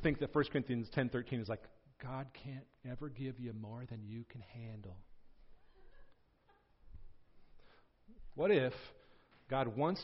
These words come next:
to give you more than you can handle so that you actually have to depend on Him in the Holy Spirit?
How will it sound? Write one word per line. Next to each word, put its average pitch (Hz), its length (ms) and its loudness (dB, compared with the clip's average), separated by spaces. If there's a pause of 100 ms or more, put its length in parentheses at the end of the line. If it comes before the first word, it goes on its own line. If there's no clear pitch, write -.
to 165 40 4
give 110 300 0
you 107 320 -4 (300)
more 135 340 8
than 160 160 4
you 139 100 6
can 135 160 -2
handle 117 540 0 (400)
so 175 180 8
that 156 220 4
you 131 180 2
actually 135 440 2
have 131 240 4
to - 40 -6
depend 156 380 2
on 127 80 4
Him 117 180 2
in 113 80 -2
the 120 80 0
Holy 120 240 -2
Spirit? 120 500 0